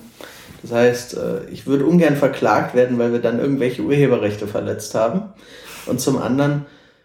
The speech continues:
es besteht auch immer das Risiko, dass egal, was ihr zusammenbastelt, wir dann am Ende noch ein bisschen was zu meckern haben und es dann am Ende nicht nehmen. Dann müsstet ihr dann im Zweifelsfall leben können, auch wenn wir euch natürlich sehr dankbar wären, wenn ihr euch überhaupt die Mühe macht.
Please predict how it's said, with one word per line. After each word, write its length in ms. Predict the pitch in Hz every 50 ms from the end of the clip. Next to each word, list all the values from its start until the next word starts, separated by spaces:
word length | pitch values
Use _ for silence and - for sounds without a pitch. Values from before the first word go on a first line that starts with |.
| _ _ _ _
es 140 | - 151 143
besteht 420 | 160 156 151 - - 160 185 185
auch 120 | 160 156 185 170
immer 160 | 175 180 165
das 220 | 143 135 127 127
Risiko, 360 | 131 143 160 170 160 - 143
dass 200 | 135 135 120 -
egal, 380 | 135 127 120 120 104 113 139 139
was 200 | 135 135 135 123
ihr 100 | 117 117
zusammenbastelt, 1080 | - - 127 120 117 98 117 120 139 139 127 110 101 117 - - - 139 131 123 - - - -
wir 240 | 117 117 120 139
dann 180 | 135 131 127 120
am 160 | - - 90
Ende 180 | 110 123 139 135
noch 180 | 127 120 120
ein 100 | 135 123
bisschen 360 | 120 127 - - - 123 120 117
was 260 | 117 117 - - -
zu 80 | 131
meckern 500 | 120 110 104 - - 147 131 120 110 107
haben 480 | 117 110 101 101 101 98 101 90 87 - - - - _ - -
und 140 | - - 120
es 120 | 120 117 -
dann 220 | 107 107 104 -
am 140 | - - -
Ende 240 | - 120 123 120 113
nicht 280 | 117 120 127 123 - -
nehmen. 220 | 117 127 123 110
Dann 220 | 104 101 104 110 113
müsstet 420 | 123 127 127 127 - - - -
ihr 140 | - 73 -
dann 220 | 98 104 117 120
im 100 | 110 104
Zweifelsfall 560 | 107 - 113 110 127 - - - - - 107 107
leben 380 | 107 117 127 135 135 120 123
können, 480 | - - - 117 117 113 110 113 117 - - _ _ _ - _ -
auch 180 | - 120 120
wenn 180 | 120 127 143 143
wir 160 | 131 120 -
euch 160 | 120 113 -
natürlich 400 | 113 113 - - 120 117 117 117 - -
sehr 260 | 107 - 113 113 117
dankbar 420 | 117 113 110 127 127 - 123 110
wären, 200 | 101 107 107 104
wenn 120 | 107 107 117
ihr 100 | 120 -
euch 160 | - - -
überhaupt 320 | 101 104 104 110 107 -
die 60 | 107 107
Mühe 240 | 104 104 107 110
macht. 320 | - 78 - - - -